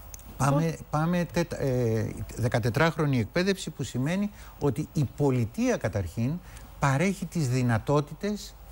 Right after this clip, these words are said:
Speaker 1: ε, εκπαίδευσης μέχρι και την τρίτη λυκείου. Αυτό έχει πολύ μεγάλη σημασία. Η πολιτεία, λοιπόν, παρέχει αυτές τις δυνατότητες. Θα υπάρχουν παιδιά τα οποία δεν θα θέλουν υποχρεωτικά να πάνε στα πανεπιστήμια. Η ζωή είναι πολύ πιο πλούσια από το να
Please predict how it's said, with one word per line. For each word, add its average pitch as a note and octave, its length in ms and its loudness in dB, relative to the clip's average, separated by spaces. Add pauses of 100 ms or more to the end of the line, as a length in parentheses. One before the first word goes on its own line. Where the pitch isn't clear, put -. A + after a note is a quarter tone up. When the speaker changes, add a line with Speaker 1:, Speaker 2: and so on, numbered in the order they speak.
(400)
Speaker 1:
ε, C#3+ 100 -2
εκπαίδευσης F3 1040 0
μέχρι D#3 300 -2
και C#3+ 120 -6
την C3 160 -2
τρίτη C#3+ 260 0
λυκείου. A#2+ 360 0
Αυτό G2 160 0
έχει D#3 160 -2
πολύ D#3+ 220 2
μεγάλη E3 280 0
σημασία. D3 420 0 (260)
Η - 80 -2
πολιτεία, A2+ 480 2
λοιπόν, F3 240 0
παρέχει F3 300 0
αυτές D#3+ 240 -4
τις C#3+ 100 -6
δυνατότητες. A#2 720 -2 (320)
Θα - 140 2
υπάρχουν E3+ 600 0
παιδιά F2+ 400 0 (340)
τα G#3+ 100 0
οποία D4 160 0
δεν D4+ 140 0
θα C#4+ 140 -4
θέλουν D#3 260 0
υποχρεωτικά F#2 520 -2
να F2+ 100 2
πάνε F#2 220 0
στα E2+ 140 -4
πανεπιστήμια. E2 760 0 (320)
Η F3 100 4
ζωή A#3 480 6
είναι A#3 140 4 (100)
πολύ A#3+ 160 4
πιο - 180 -4
πλούσια C3 640 2
από F2+ 180 -4
το A2 120 -2
να F#2 280 0